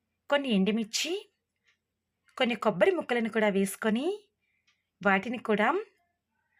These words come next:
మంటని లో ఫ్లేమ్‌లో పెట్టుకొని వేయించుకోవాలి.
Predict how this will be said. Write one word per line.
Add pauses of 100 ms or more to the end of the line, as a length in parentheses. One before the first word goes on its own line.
(140)
మంటని
లో
ఫ్లేమ్‌లో
పెట్టుకొని (1700)
వేయించుకోవాలి.